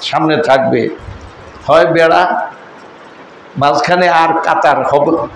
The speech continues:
হবে না, এইখানে দাঁড়িয়ে নামাজ পড়ছেন, এটা সূত্র হয়ে গেল। কেউ নামাজ পড়তেছে, তার পিছনে নামাজ পড়তে সূত্র হয়ে গেল।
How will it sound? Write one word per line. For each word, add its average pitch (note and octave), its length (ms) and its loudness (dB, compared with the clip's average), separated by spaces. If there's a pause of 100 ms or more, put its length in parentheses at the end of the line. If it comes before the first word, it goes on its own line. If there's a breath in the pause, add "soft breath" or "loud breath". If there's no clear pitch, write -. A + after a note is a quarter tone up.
হবে D#3+ 200 4
না, C#3+ 300 0 (600)
এইখানে F3 320 2
দাঁড়িয়ে E3+ 300 4
নামাজ F3+ 220 2
পড়ছেন, A3 440 -2
এটা D3+ 360 -2 (100)
সূত্র D3+ 320 -2
হয়ে C3+ 200 0
গেল। - 120 -8 (1400)
কেউ F#3+ 180 2
নামাজ G3 360 4 (120)
পড়তেছে, A3 440 2
তার G3 360 4
পিছনে G#3+ 340 2
নামাজ G3 280 2 (100)
পড়তে D3 220 0
সূত্র F#3 420 2
হয়ে D#3+ 260 4
গেল। C#3 260 0